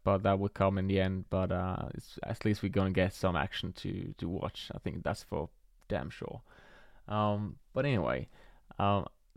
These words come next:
thank you so much, May, for taking the time coming to explain Nerling nodes to, uh, to all of us.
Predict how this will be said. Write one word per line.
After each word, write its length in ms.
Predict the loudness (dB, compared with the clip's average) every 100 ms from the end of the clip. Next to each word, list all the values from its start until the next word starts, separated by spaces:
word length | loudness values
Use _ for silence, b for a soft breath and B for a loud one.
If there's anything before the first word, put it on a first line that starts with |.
| -6
thank 220 | -4 0
you 80 | 0
so 180 | 0 0
much, 240 | 0 -4
May, 220 | -4 -4
for 160 | -4 -8
taking 300 | -4 -4 -2
the 60 | 2
time 320 | 2 2 2
coming 240 | 0 0 0
to 160 | 0
explain 400 | 0 0 0 2
Nerling 260 | 2 2 0
nodes 380 | 0 -2 -6 -12
to, 160 | -8 -8 -8
uh, 360 | -8 -8 -8 -10
to 160 | -6 -4
all 100 | -4
of 100 | -4
us. 260 | -6 -12